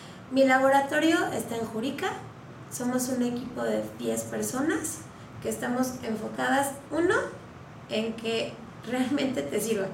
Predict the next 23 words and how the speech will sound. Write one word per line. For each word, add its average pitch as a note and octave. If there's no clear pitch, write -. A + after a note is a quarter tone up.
Una C4
de C4
las A#3+
promesas A3
es G#3+
que -
cuando G#3
generamos, G#3+
o -
sea, G#3+
cuando G#3+
hacemos A#3+
un A#3+
proceso A3
de G#3
bam, C#4
no A#3+
me B3
necesites A3
más G#3+
de G#3+
diez G3+
meses. G3